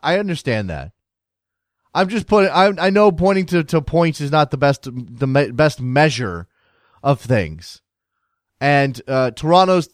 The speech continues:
uh, Toronto's points per game is good enough to get them into the playoffs in the West. Uh, see, I think just barely. They might be in fifth, if I'm right. They would probably, yeah, they would be in fifth, and Dallas would be in sixth.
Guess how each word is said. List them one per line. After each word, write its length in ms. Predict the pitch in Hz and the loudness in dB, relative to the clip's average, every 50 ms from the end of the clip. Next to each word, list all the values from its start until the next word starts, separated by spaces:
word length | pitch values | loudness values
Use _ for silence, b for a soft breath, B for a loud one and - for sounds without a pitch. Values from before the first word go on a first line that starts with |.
| - - | -12 -6
uh, 200 | 151 156 151 139 | -4 -4 -4 -4
Toronto's 720 | 135 156 165 185 202 208 214 202 202 196 190 185 170 - | -4 -2 2 4 4 4 4 4 4 2 2 0 0 -2
points 300 | - 185 185 185 165 - | -4 -2 -2 -2 -4 -6
per 80 | 175 | -8
game 260 | 165 160 175 175 170 165 | -4 -2 0 0 0 0
is 80 | 143 | 0
good 160 | 135 165 160 | 0 0 0
enough 220 | 151 156 156 147 - | 2 2 2 0 0
to 60 | - | -2
get 140 | 151 151 139 | -6 -4 -2
them 160 | 160 151 147 | -2 -2 -2
into 120 | 147 143 | -2 -6
the 100 | 131 123 | -4 0
playoffs 280 | 143 147 143 143 139 123 | 2 4 4 4 4 2
in 60 | 131 | 0
the 60 | 135 | -2
West. 560 | 127 127 135 131 131 131 123 - - - _ _ _ _ _ _ _ _ _ _ _ | 0 2 2 4 4 2 0 -2 -6 -20 _ _ _ _ _ _ _ _ _ _ _
Uh, 440 | - 101 107 107 104 104 104 104 107 | -6 -4 -2 -2 0 0 -2 -2 -2
see, 180 | 107 - 123 120 | -4 -2 -2 -2
I 60 | 120 | -2
think 280 | 110 131 120 107 _ _ _ | -2 -4 -8 -8 _ _ _
just 260 | - 139 123 107 107 | -4 -4 -4 -4 -4
barely. 600 | 95 127 123 127 127 120 104 95 98 110 117 - _ _ _ _ _ _ _ _ _ _ _ _ _ _ _ _ _ _ _ _ _ _ _ _ _ _ _ _ _ _ _ | -2 0 0 2 0 0 -2 -2 -4 -6 -8 -10 _ _ _ _ _ _ _ _ _ _ _ _ _ _ _ _ _ _ _ _ _ _ _ _ _ _ _ _ _ _ _
They 100 | - 123 | -8 -6
might 240 | 127 131 135 127 110 | -2 -2 -2 -2 -2
be 160 | - 127 123 | -2 -4 -2
in 140 | 123 117 110 | -2 -4 -6
fifth, 640 | - - _ _ - 160 175 190 180 _ _ _ _ _ _ _ _ _ _ _ _ _ _ _ _ _ _ | -10 -14 _ _ -4 -2 -2 -2 -4 _ _ _ _ _ _ _ _ _ _ _ _ _ _ _ _ _ _
if 80 | - 143 | -12 -10
I'm 180 | 147 147 147 | -8 -6 -2
right. 400 | 151 151 160 165 165 - - - _ _ _ _ _ _ _ _ _ _ _ _ _ _ _ _ _ - | 0 0 0 0 -2 -6 -12 -20 _ _ _ _ _ _ _ _ _ _ _ _ _ _ _ _ _ -8
They 80 | 131 | -6
would 120 | 127 123 - | -6 -2 0
probably, 280 | 143 139 135 131 123 | 0 0 0 0 -2
yeah, 120 | 135 127 117 | -2 -2 -2
they 100 | 120 127 | -2 -2
would 60 | 135 | -2
be 100 | 135 127 | -2 -2
in 60 | 120 | -4
fifth, 260 | 110 - 147 143 131 | -2 0 0 0 0
and 100 | 139 127 | -2 0
Dallas 340 | 120 127 123 120 120 117 - | 2 4 4 4 2 0 -2
would 100 | 123 110 | -6 -6
be 120 | 104 113 113 | -4 -4 -4
in 80 | 107 | -4
sixth. 460 | 98 - - 131 120 107 - - - | -6 -6 -4 -2 -2 -4 -4 -10 -20